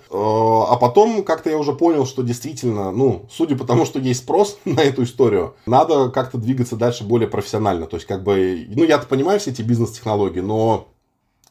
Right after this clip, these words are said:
система менторинга не была полноценной. И вот сколько там, э, Дима Волошин, сколько, два года назад, получается, уже, наверное, полтора, запускал свой первый курс вот по менторингу. Я вот был в первом потоке тестовом. Вот, э, я в него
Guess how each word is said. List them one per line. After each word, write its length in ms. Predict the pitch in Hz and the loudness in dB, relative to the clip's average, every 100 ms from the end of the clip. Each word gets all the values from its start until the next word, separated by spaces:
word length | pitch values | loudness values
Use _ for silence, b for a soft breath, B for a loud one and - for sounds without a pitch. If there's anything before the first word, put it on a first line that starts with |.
| _ - | _ -10
система 400 | 113 107 147 117 | -8 0 2 4
менторинга 480 | 131 131 120 104 | 2 0 -2 0
не 120 | 110 104 | -2 0
была 160 | 92 | -2
полноценной. 580 | 85 87 90 87 76 - b b b b | -4 -8 -8 -8 -8 -12 b b b b
И 100 | 120 | 0
вот 140 | 170 - | 2 2
сколько 240 | 165 127 | 0 0
там, 280 | 107 101 95 | -2 -2 -4
э, 480 | 92 98 95 92 92 | -2 0 2 2 0
Дима 200 | 98 131 | 0 0
Волошин, 340 | 113 123 151 135 | 2 2 0 -4
сколько, 220 | - 98 | -4 -4
два 180 | 87 123 | -2 2
года 160 | 120 107 | 2 2
назад, 320 | 104 147 - | 0 -2 -2
получается, 400 | 120 113 107 98 | -4 -2 -4 -4
уже, 100 | 92 | -6
наверное, 300 | 92 87 87 | -6 -6 -8
полтора, 500 | 87 101 113 165 170 b b b | -6 0 2 0 -2 b b b
запускал 400 | 92 104 120 139 | -14 -10 -2 -2
свой 160 | 123 117 | 0 0
первый 280 | 123 110 101 | 2 0 0
курс 260 | 123 - | -2 -4
вот 100 | 90 | -6
по 80 | 95 | -4
менторингу. 560 | 110 180 185 185 185 127 | -2 -2 0 0 2 2
Я 140 | 123 | 2
вот 80 | 110 | 2
был 100 | 113 | -2
в 60 | - | 0
первом 240 | 131 104 | 0 0
потоке 320 | 104 107 107 | -2 -6 -6
тестовом. 460 | - 135 151 160 175 b b b b b b _ | -6 -6 -6 -8 -10 b b b b b b _
Вот, 340 | 107 123 - | 2 4 2
э, 800 | 98 104 101 101 98 101 98 95 | -2 0 2 2 2 2 0 -2
я 180 | 104 147 | 0 0
в 100 | 135 | 2
него 440 | 127 127 120 98 | 0 4 2 0